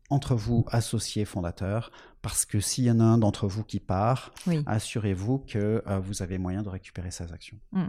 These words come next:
Speaker 2: mm. C'est sûr, c'est un bon conseil. Euh, on va, le temps passe et donc on va commencer à avancer un petit peu.
Speaker 1: Je suis
Speaker 2: Je,
Speaker 1: trop
Speaker 2: j'aimerais
Speaker 1: bavard.
Speaker 2: parler de, pas du tout, pas du tout, au contraire, j'adore. Je voulais parler de la vente,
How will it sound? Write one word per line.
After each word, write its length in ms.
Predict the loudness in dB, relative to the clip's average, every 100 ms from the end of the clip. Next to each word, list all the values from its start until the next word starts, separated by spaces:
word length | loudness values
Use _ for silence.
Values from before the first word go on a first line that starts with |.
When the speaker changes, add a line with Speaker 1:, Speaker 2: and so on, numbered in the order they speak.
| -4
Speaker 2:
mm. 40 | -8 _ _ _ _ -16
C'est 100 | -10
sûr, 240 | -8 -6 -6
c'est 100 | -4
un 80 |
bon 100 | -4
conseil. 440 | -4 -6 -6 -6 -8 _ -18 -18 -20 -20 -20 -10 0
Euh, 760 | 4 6 6 6 6 6 6 2 -2 0
on 80 | 2
va, 300 | 6 6 6
le 100 | 4
temps 220 | 2 2
passe 320 | 6 6 4 2
et 40 |
donc 220 | 0 0
on 40 | 0
va 100 | 2
commencer 480 | 2 2 2 2
à 100 | 4
avancer 320 | 4 2 2 2
un 100 | 2
petit 200 | 0 -2
peu. 360 | 2 2 2 0
Speaker 1:
Je 60 |
suis 80 | -2
Speaker 2:
Je, 100 | 0
Speaker 1:
trop 80 | 4
Speaker 2:
j'aimerais 340 | 6 8 6
Speaker 1:
bavard. 60 | 6
Speaker 2:
parler 340 | 6 6 4
de, 320 | 4 4 4 2
pas 80 |
du 140 | 0 0
tout, 200 | -4 -4
pas 120 | -2
du 100 | -2
tout, 100 | -4
au 20 |
contraire, 260 | -4 -2 0
j'adore. 300 | 0 0 -2 -8 -18 -18 -6
Je 80 | 2
voulais 160 | 6 8
parler 320 | 8 8 8
de 280 | 6 6 6
la 140 | 8 6
vente, 540 | 8 4 4 -2 -2